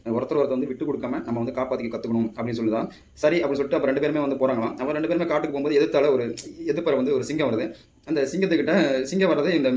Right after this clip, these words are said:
இந்த நரி வந்து பாத்துருது. அப்ப அந்த நரி சொல்லுது, அ, "சிங்கம் அங்க வந்துகிட்டு இருக்கு, நீ என்ன பண்ற அப்படின்னா, அ, நீ போய் ஒரு புதருக்குள்ள பூந்துக்கோ" அப்படின்னு சொல்லிட்டு இந்த நரி வந்து முயல்கிட்ட சொல்லுது. சரி அப்படின்னு சொல்லிட்டு அந்த முயலை என்ன பண்ணுதான், அந்த,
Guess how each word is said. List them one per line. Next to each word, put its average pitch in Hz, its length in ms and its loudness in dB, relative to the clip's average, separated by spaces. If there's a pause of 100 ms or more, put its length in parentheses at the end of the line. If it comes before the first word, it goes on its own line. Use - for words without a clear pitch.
(360)
இந்த 131 120 0
நரி 135 180 2
வந்து 147 140 2
பாத்துருது. 123 360 -2
அப்ப 131 140 -2
அந்த 123 60 -2
நரி 135 220 0
சொல்லுது, 131 340 -2 (260)
அ, 107 440 2
"சிங்கம் 156 300 2
அங்க 127 100 0
வந்துகிட்டு 139 160 -2
இருக்கு, 113 340 -4 (100)
நீ 139 160 -2
என்ன 147 180 0
பண்ற 127 200 -2
அப்படின்னா, 143 380 -2
அ, - 20 -4
நீ 113 220 2
போய் 139 140 2
ஒரு 139 120 2
புதருக்குள்ள 135 400 0
பூந்துக்கோ" 120 540 -2
அப்படின்னு 123 140 -4
சொல்லிட்டு 127 340 0
இந்த 123 120 0
நரி 123 180 2
வந்து 143 160 -2
முயல்கிட்ட 131 420 -2
சொல்லுது. 107 240 -4 (240)
சரி 147 280 2
அப்படின்னு 139 240 0
சொல்லிட்டு 131 160 -2
அந்த 135 120 0
முயலை 135 320 2
என்ன 127 60 0
பண்ணுதான், 110 360 -2
அந்த, 110 500 0